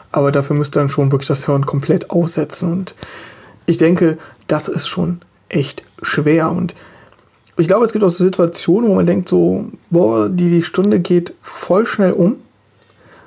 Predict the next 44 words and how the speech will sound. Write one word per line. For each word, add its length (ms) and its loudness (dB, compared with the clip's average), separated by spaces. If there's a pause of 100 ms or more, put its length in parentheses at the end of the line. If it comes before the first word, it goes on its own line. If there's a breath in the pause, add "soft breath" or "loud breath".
(260 soft breath)
Und 200 2
es 160 0
wird 120 4
auch 280 -2 (420)
Episoden 500 2
geben, 640 0 (380)
wo 180 2
ich 60 0
glaube, 220 0
als 240 -4
Zuhörer 380 2
da 100 2
sitzt 280 -6
und 140 -4
denkt 140 -2
so, 100 0
„Gott, 680 -10 (160)
redet 260 0
der 80 2
jetzt 160 0
gerade 240 -2
zwei 540 -2 (540)
Stunden?“ 360 2
Also 200 -2
so 60 2
lange 180 2
würd's 180 -4
nicht 100 2
sagen, 440 0
„Redet 240 0
der 60 4
jetzt 120 -2
gerade 140 -2
die 80 -4
Stunde 320 2
um 260 0
heißen 320 0
Kakao, 480 0 (680 loud breath)
um 160 2
heißen 320 2
Brei, 300 2
um 180 4
dann, 300 4
äh, 440 -2